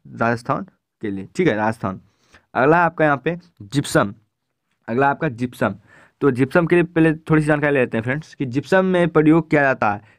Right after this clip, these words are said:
जिप्सम जो है उर्वरक में प्रयोग किया जाता है, ठीक है। किसके लिए प्रयोग किया जाता है जिप्सम? उर्वरक के लिए। और ये प्लास्टर ऑफ पेरिस भी इससे बनता है, ठीक है, प्लास्टर ऑफ पेरिस भी बनता है जिप्सम से। और इसका अग्रणी राज्य कौन है?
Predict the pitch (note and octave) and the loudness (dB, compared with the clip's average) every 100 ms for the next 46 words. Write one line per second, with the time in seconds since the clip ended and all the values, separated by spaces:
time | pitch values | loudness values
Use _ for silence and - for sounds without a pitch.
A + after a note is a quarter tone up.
0 | - A#2+ D#3+ D#3+ D#3 - D3 C#3+ D#3 D#3 | -6 -4 0 2 2 0 0 0 0 -2
1 | D#3 B2+ C3 F#3 F#3 - B2+ A2 G#2 G2+ | -2 -2 0 2 0 -2 -2 0 -2 -6
2 | G2 - - C3 G2+ - _ C3 B2+ F3 | -8 -8 -2 -2 -2 -8 _ -4 2 2
3 | F3 E3+ E3 E3+ E3+ F3 E3 E3 C#4+ - | 2 2 2 2 2 2 0 0 -4 -8
4 | _ D3 D3+ D#3+ - B2 A2 G2+ - - | _ 2 4 4 2 0 0 -2 -10 -4
5 | B2 D#3 D#3+ C#3 C#3+ E3 E3 E3+ D3 D3 | 0 0 0 0 0 0 0 2 0 2
6 | C#3 F3+ - - F#3 D3 A2+ G#2+ G2+ F#2+ | 2 0 -2 -4 -2 0 0 -2 -6 -6
7 | G#2 - E3 - - _ C3+ B2+ D#3 D3+ | -10 -4 -2 -4 -10 _ -2 -2 0 -2
8 | C3+ C#3 B2 E3+ G#3 _ - B2+ B2 B2+ | 0 0 0 -4 -8 _ -4 -2 0 -2
9 | A2+ A2+ - G#2 G2 G#2 _ - - - | -4 -6 -10 -10 -12 -14 _ -20 -10 0
10 | A#2+ A#2+ A2+ C3 B2+ C#3+ C#3+ C3 B2+ D3 | 2 2 0 -4 -2 0 0 0 -2 2
11 | D#3 D3 D3 D#3 F#3 | 2 0 -2 0 -2